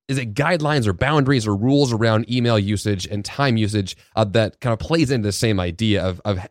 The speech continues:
making sure that, you know, here are the hours that we work, here are the hours that we don't, but making sure that you have kind of all the, the boxes checked every day?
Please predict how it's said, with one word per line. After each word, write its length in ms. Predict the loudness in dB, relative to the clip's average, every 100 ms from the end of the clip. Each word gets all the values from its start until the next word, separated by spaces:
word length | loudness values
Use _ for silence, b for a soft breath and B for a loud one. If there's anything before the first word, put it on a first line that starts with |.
| -8
making 240 | -4 -4 -4
sure 320 | 0 2 4
that, 180 | 2 -2 b 0
you 60 |
know, 60 | 0
here 280 | 0 2 2
are 40 |
the 120 | 2
hours 300 | 2 4 4
that 80 | 0
we 120 | -2
work, 260 | 2 2 2
here 100 | 0
are 40 |
the 40 | 0
hours 200 | -2 -4
that 80 |
we 80 | -6
don't, 420 | 2 4 4 0 -8 b
but 120 | 0 2
making 220 | 0 -2
sure 200 | 0 0
that 80 | 0
you 120 | -8
have 500 | -4 0 2 0 -4 _ -2
kind 100 | -2
of 60 | 0
all 260 | 0 2 4
the, 160 | 2
the 200 | 0 -4
boxes 480 | -2 -4 -4 -4 -6
checked 400 | -4 -2 -2 -2 -4
every 240 | -2 -2
day? 420 | 0 2 2 -2